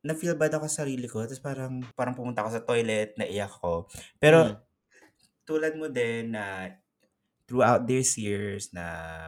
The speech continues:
Speaker 1: parang I learned how to be more kind sa sarili ko. Hindi naman porket umiyak ka, ibig sabihin, that's not the
Speaker 2: Weak, weakness
Speaker 1: the
Speaker 2: na yun.
Speaker 1: way, uh, that's not a good way to handle pressure. No, you acknowledge your emotion, syempre. It's just that throughout the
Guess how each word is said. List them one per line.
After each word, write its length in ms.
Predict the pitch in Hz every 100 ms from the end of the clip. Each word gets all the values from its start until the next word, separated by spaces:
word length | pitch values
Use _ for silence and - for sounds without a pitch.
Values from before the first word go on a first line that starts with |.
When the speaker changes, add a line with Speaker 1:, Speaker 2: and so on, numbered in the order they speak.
| 82
Speaker 1:
parang 480 | 123 120 113 113 120
I 140 | 107
learned 240 | 127 135 127
how 160 | 123
to 120 | -
be 400 | 113 113 107 107 - _ _
more 160 | 127 135
kind 280 | 123 113 113
sa 120 | 120
sarili 400 | - 107 104 104
ko. 400 | 95 85 82 110 - _ _ _
Hindi 240 | 143 170
naman 400 | 180 175 160 160 - _ -
porket 320 | 131 135 131
umiyak 320 | 120 120 104
ka, 160 | 101 82
ibig 160 | 95
sabihin, 560 | - 101 92 90 95 92
that's 240 | 95 -
not 240 | 92 82 90
the 400 | 92 87 85 90
Speaker 2:
Weak, 160 | 110 - _ _ _
weakness 460 | 101 - 98 95 107
Speaker 1:
the 40 | 113
Speaker 2:
na 40 |
yun. 200 | 98 107
Speaker 1:
way, 100 | 101 - -
uh, 100 | 107
that's 220 | 104 113 -
not 160 | 104
a 60 | 101
good 260 | 101 110 104
way 220 | 101 92
to 120 | 92
handle 360 | 98 92 90 95
pressure. 520 | 92 92 78 - 85
No, 300 | - 82 80 - - - -
you 100 | 131
acknowledge 440 | 131 143 135 139
your 100 | 135
emotion, 480 | 110 104 95 95 101 101
syempre. 480 | - 82 90 - 78 78
It's 120 | 78 -
just 160 | 110
that 320 | 107 92 - -
throughout 280 | 98 104
the 60 | 104